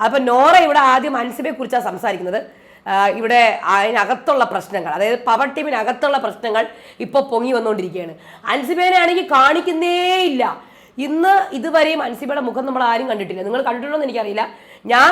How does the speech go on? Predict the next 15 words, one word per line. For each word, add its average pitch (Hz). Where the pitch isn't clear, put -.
കണ്ടിട്ടില്ല. 196
സത്യമായിട്ടും, 269
ആ, 180
വളരെ 277
കുറവായിരുന്നു. 277
മോർണിംഗ് 311
ആക്ടിവിറ്റിയിൽ 320
ഉണ്ടായിരുന്നു 269
തോന്നുന്നു, 208
എനിക്കറിയില്ല. 208
But 208
ഇതിനകത്ത് 254
ഇല്ല. 359
ആള് 254
ഇപ്പം 294